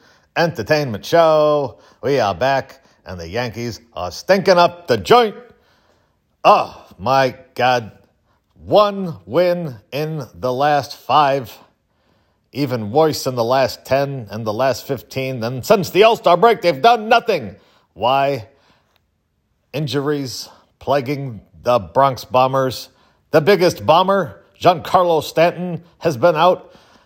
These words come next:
All-Star Game M V P decides, "My Achilles hurts,"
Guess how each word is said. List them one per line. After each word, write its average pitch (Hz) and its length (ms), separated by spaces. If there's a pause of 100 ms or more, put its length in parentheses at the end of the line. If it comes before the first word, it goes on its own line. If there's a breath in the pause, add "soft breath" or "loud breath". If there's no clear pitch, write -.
(1500 soft breath)
All-Star 170 480
Game 160 340
M 170 240
V 151 140
P 165 260
decides, 139 560
"My 123 200
Achilles 120 600
hurts," - 720